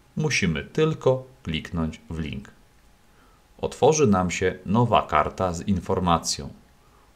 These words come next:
Uwaga! Link prowadzi do strony poza systemem Librus Synergia, za którą firma Librus nie odpowiada.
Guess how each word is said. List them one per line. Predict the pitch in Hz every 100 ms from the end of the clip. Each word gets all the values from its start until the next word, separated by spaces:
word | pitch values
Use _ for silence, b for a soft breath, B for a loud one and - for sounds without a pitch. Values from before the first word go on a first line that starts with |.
| _ -
Uwaga! | 113 104 92 82 71 - - _ _
Link | 69 73 78 117 123
prowadzi | - 82 76 95 107 92
do | 82
strony | 73 - 80 73 80 110 143 - -
poza | 85 80 110
systemem | 123 - 90 - 78 78 87 87
Librus | 82 82 80 90 -
Synergia, | - 87 82 80 80 80 71 - _ b b b _ _
za | - 90
którą | - 90 85 73
firma | - 101 113 90 76
Librus | 73 73 67 82 123 135 - - _ _ _ _
nie | 85 87 104
odpowiada. | - - - 85 87 76 76